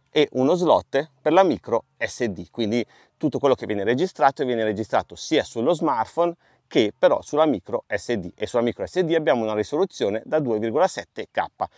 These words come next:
mentre nello smartphone abbiamo ovviamente una risoluzione molto più bassa. Eh, poi il radiocomando, come vi ho detto nel video precedente, è identico alla versione precedente, non è cambiato assolutamente niente. Quindi ragazzi,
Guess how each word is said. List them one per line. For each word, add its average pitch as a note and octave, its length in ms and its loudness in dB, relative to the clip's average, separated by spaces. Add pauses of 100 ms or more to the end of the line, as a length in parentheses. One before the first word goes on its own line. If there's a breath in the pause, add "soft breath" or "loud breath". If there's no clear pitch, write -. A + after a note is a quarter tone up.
(220 soft breath)
mentre C3 300 2
nello C#3 160 4
smartphone A#2 560 -2
abbiamo A2+ 500 -2
ovviamente A2 440 -2
una A2 140 -2
risoluzione G#2+ 560 -2
molto A2 600 -2
più A#2 140 -4
bassa. - 380 -8 (360 soft breath)
Eh, G#2 680 4 (140)
poi F#2 340 6 (240 soft breath)
il A#2+ 300 4
radiocomando, C#3 640 2
come B2 220 -4
vi B2+ 80 0
ho - 20 -4
detto C3+ 220 0
nel B2+ 100 0
video B2+ 160 0
precedente, B2 540 0
è - 20 2
identico A#2 400 -2
alla A2+ 100 4
versione A#2 360 -2
precedente, F3 540 -2
non B2+ 100 -2
è G2 40 -2
cambiato G2+ 400 -2
assolutamente G#2 720 -2
niente. G3 460 0 (320 soft breath)
Quindi F3 200 4
ragazzi, A2+ 380 0